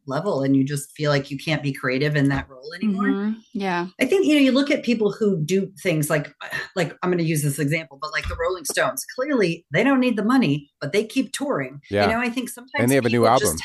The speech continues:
Speaker 3: album.
Speaker 1: have, right. And so that's what I'm saying. Like, sometimes maybe these creative people feel as though their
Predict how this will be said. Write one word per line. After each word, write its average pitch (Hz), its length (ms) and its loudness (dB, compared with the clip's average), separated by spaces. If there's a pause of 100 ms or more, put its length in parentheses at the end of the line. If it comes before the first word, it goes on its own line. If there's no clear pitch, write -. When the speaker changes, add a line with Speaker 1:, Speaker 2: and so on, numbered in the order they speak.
Speaker 3:
album. 202 260 0
Speaker 1:
have, - 40 -20 (580)
right. 240 340 0
And 208 140 4
so 247 120 2
that's 254 220 2
what 262 80 -2
I'm 233 80 2
saying. 240 240 -2
Like, 180 140 -4
sometimes 233 580 -2
maybe 190 240 -4
these 196 220 -6
creative 190 420 0
people 226 460 -6
feel 180 200 0
as 165 180 -2
though 151 340 0 (640)
their 165 500 -2